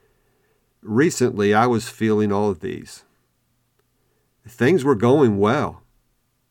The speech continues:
and then it dawned on me. That's what it is. I was a few days away from the anniversary of my mom's passing.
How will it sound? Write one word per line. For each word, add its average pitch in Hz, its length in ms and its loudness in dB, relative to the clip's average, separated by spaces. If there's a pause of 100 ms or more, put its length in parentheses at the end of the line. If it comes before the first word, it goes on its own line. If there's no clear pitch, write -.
(540)
and 104 180 -4
then 104 140 0
it 131 100 0
dawned 98 300 -2
on 85 200 -12
me. - 200 -20 (1120)
That's 101 400 -8
what 85 140 -12
it 78 120 -18
is. - 360 -20 (840)
I 107 140 0
was 123 180 0
a 107 80 -2
few 131 240 0
days 120 320 2
away 98 420 -2
from 98 260 -4
the 98 140 -2
anniversary 104 760 -2
of 87 80 -10
my 95 160 -6
mom's 90 400 -10
passing. - 640 -10